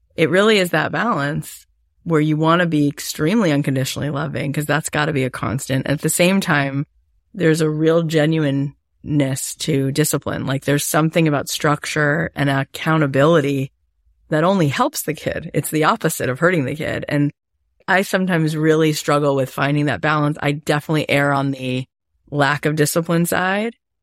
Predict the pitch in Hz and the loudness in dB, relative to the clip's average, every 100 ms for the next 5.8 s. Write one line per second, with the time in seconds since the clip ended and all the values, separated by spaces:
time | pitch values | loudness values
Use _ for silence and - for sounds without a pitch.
0 | _ - 160 151 147 156 156 160 143 131 | _ -4 0 2 2 0 -2 -2 -4 -4
1 | 139 - 220 226 - 247 233 233 240 214 | -6 -2 0 0 0 0 2 0 0 -2
2 | 175 110 85 170 - 156 156 151 147 147 | -2 -4 -6 -8 -2 -2 0 0 0 0
3 | - _ _ _ - 175 170 165 - - | -6 _ _ _ -2 2 2 2 0 -2
4 | - 190 220 - 196 - 240 233 220 208 | -4 -2 -2 -2 -4 -2 0 0 0 2
5 | 214 208 180 170 - 160 156 151 | 2 2 2 0 0 2 2 0